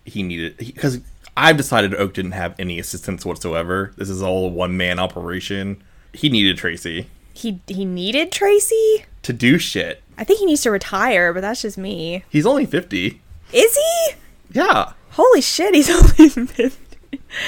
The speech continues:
Speaker 2: He is not fifty.
Speaker 1: He is fifty.
Speaker 2: He's, like, seventy.
Speaker 1: He,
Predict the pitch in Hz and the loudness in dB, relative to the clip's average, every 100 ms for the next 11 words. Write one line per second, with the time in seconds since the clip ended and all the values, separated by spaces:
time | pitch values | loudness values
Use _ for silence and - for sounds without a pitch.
0 | - - - 339 240 240 226 190 - 208 | -10 -8 2 4 4 6 6 6 6 2
1 | - 185 156 143 - 160 160 202 240 170 | 2 -4 -4 -6 -8 -4 2 2 4 2
2 | - 139 101 82 - - 294 294 349 330 | 4 2 0 -4 -12 -6 0 2 4 2
3 | - - 247 220 202 160 139 107 - - | 0 2 4 2 0 -2 -6 -8 -10 -18
4 | - - - 151 | -20 -20 -10 -8